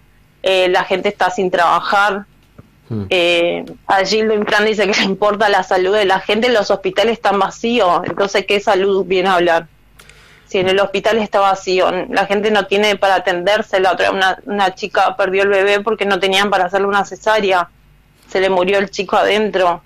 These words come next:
Speaker 1: y cuando le llevaron a Formosa, la chica murió. Entonces, ¿qué vienen a decir? ¿Que le importa la salud?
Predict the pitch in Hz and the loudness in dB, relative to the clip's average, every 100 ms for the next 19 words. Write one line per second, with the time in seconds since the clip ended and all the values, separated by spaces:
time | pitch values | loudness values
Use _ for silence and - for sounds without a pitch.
0 | - - 185 190 190 - 196 202 208 214 | -18 -4 -2 0 -2 0 2 2 2 0
1 | 202 196 185 208 226 233 247 - - - | 0 -2 -2 0 0 2 -2 -2 -12 -20
2 | - - 190 185 196 208 202 180 185 214 | -20 -6 -2 -2 -2 -2 0 0 2 0
3 | 202 185 _ _ _ - 196 208 202 214 | 0 -6 _ _ _ -8 -4 -2 -2 -2
4 | 190 202 196 202 196 185 180 - 175 180 | 0 2 2 2 2 0 -2 -2 -4 -2
5 | 190 196 180 196 190 196 196 190 185 202 | 0 0 0 0 2 0 0 0 0 0